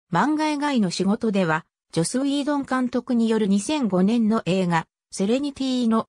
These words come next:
コンセプトアートや、フィリピン出身のロックバンド、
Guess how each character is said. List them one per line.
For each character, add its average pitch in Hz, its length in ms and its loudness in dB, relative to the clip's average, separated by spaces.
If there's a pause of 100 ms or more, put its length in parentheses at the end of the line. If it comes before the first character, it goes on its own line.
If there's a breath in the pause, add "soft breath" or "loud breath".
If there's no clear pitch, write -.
(160)
コ 220 180 0
ン 330 60 -2
セ 349 220 -2
プ - 100 -20
ト 240 220 0
ア - 20 2
ー 240 80 -4
ト 175 140 0
や、 160 200 0 (220)
フ - 140 -2
ィ - 20 2
リ 269 100 0
ピ 311 160 -2
ン 320 60 -2
出 - 140 -6
身 247 340 -2
の 180 160 2
ロ 165 120 0
ッ - 120 -10
ク 247 120 -2
バ 240 120 2
ン 208 140 4
ド、 165 240 0